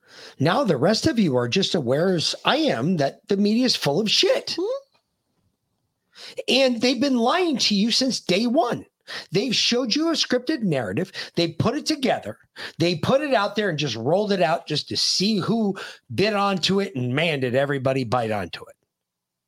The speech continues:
Speaker 2: Mm.
Speaker 1: And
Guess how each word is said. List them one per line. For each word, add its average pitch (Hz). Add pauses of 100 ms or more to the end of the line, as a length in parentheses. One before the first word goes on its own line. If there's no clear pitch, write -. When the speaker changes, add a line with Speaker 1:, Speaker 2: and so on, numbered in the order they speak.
(3000)
Speaker 2:
Mm. 170 (1300)
Speaker 1:
And 202